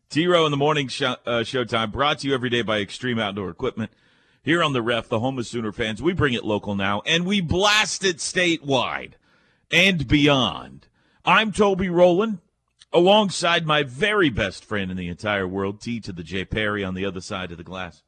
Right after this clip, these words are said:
Oh, T, those were good days. It only, it, it was only two years <laughs> that I was on the sidelines with Bob and Merv, but, man.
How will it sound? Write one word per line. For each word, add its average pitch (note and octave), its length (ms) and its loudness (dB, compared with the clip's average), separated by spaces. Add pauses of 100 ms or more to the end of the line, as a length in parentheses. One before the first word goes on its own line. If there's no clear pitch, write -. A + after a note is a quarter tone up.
(880)
Oh, A#2 340 0
T, F#2 280 -6
those F2 340 -4
were F2 80 -12
good E2 220 -8
days. D#2+ 480 -8 (300)
It F#3 180 2
only, A#3 320 2
it, F#3+ 140 2 (100)
it F3+ 220 -6
was F#3 180 -2
only G#3+ 180 0
two A3+ 220 -6
years D#3+ 580 0 (400)
<laughs> - 380 -14
that C#3 160 0
I D3 80 2
was D#3 180 0
on C#3+ 140 -2
the C3 80 -2
sidelines B2 640 -2
with G2+ 180 -6
Bob A#2 260 2
and G#2 140 -4
Merv, G#2+ 400 -4 (840)
but, G#2 400 -2 (120)
man. G#2+ 340 -10